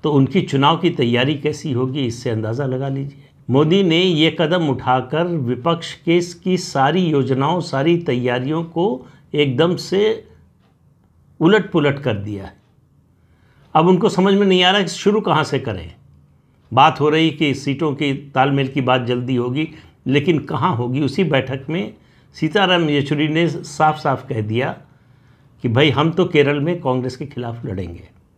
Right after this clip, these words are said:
तो जो रेजोल्यूशन पास हुआ, दो रेजोल्यूशन पास हुए हैं, उनमें से एक रेजोल्यूशन में कहा गया है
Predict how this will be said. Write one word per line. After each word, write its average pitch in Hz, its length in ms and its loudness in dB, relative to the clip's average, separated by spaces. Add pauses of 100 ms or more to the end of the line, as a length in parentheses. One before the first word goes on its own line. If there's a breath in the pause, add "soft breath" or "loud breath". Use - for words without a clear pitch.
तो 123 120 4
जो 127 200 4
रेजोल्यूशन 139 540 2
पास 123 320 -2
हुआ, 120 140 2
दो 135 200 2
रेजोल्यूशन 131 500 0
पास 120 260 -4
हुए 127 120 -2
हैं, 131 60 -2
उनमें 127 180 -2
से 127 180 -4
एक 127 140 -4
रेजोल्यूशन 117 500 -2
में 120 100 -4
कहा 110 160 -2
गया 113 240 -2
है 147 160 -2